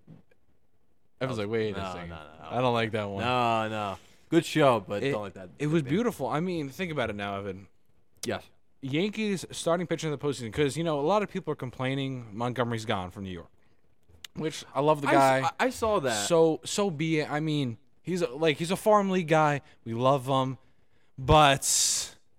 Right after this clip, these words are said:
Speaker 1: he's not gonna hurt our chances to win a World Series. Isn't that the goal?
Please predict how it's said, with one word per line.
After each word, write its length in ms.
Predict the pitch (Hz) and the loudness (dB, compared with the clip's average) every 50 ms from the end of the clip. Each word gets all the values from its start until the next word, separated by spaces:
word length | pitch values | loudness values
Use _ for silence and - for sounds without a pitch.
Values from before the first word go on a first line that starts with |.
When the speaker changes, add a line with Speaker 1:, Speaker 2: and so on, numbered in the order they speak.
| _ _ _ _ _ _ _ | _ _ _ _ _ _ _
Speaker 1:
he's 260 | - - 156 160 131 123 | -6 -4 -4 -2 -2 -2
not 300 | 135 131 131 143 139 - | -2 0 0 0 0 -2
gonna 220 | 139 139 139 135 120 | -4 0 0 0 0
hurt 300 | - - 120 123 135 - | 2 4 6 6 6 6
our 120 | 127 131 135 | 2 -2 -2
chances 480 | - - 135 123 123 120 - 151 131 - | -2 -2 -2 -2 -2 -2 -6 -10 -10 -8
to 120 | - 151 | -6 -6
win 260 | 123 120 131 131 139 151 | -4 -2 -2 0 0 0
a 60 | 147 | 0
World 240 | 131 147 160 170 - | 0 2 0 0 0
Series. 260 | - 220 208 156 117 | 0 0 0 0 -2
Isn't 180 | 143 147 160 170 | -2 -4 -2 0
that 120 | 175 165 | 0 4
the 60 | - 147 | 4 6
goal? 260 | 147 170 214 302 - | 6 6 4 2 -2